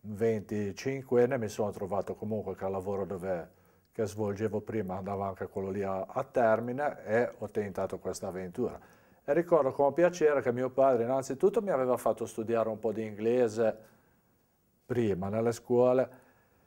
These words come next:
e, e mi aveva fatto prendere la patente superiore, perché in fondo anche un genitore non ti spingeva più di tanto a studiare, perché c'era questa possibilità che, diciamo, che era buona di lavoro. Così io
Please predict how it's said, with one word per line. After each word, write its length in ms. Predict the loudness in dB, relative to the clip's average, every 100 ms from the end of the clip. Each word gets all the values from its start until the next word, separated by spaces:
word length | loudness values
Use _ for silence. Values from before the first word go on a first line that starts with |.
| _ _ _ _ _ -20 _ _ _ 2
e, 420 | 6 6 6 4
e 80 | 4
mi 60 |
aveva 220 | 4 4 0
fatto 260 | 0 0
prendere 300 | 2 4 4
la 80 | 4
patente 440 | 2 2 0 0
superiore, 540 | -2 2 4 4 4 2
perché 240 | 2 2
in 120 | 0
fondo 360 | 2 2 4 2
anche 220 | 2 2
un 100 | 0
genitore 800 | 2 2 0 2 4 6 4 2
non 220 | 2 0
ti 100 | 0
spingeva 540 | -2 0 0 2 4 4
più 120 | 2
di 140 | 0
tanto 320 | 2 0 2 0
a 60 |
studiare, 520 | 0 0 4 6 4
perché 500 | 2 -4 -2 0 0 -2
c'era 300 | 2 2 2
questa 340 | 0 -2 -2
possibilità 840 | -2 -2 0 0 0 0 2 0
che, 160 | 0 -4
diciamo, 460 | -4 -4 -2 -2 -4
che 180 | -6 -6 -8 -14 -20 -20 _ _ _ _
era 260 | 0 2 4
buona 520 | 4 4 4 0 -4
di 80 | -2
lavoro. 460 | -2 -4 -10 -12 -20 _ _ _ _ _ _ _ -8
Così 260 | -4 2
io 300 | 4 4 2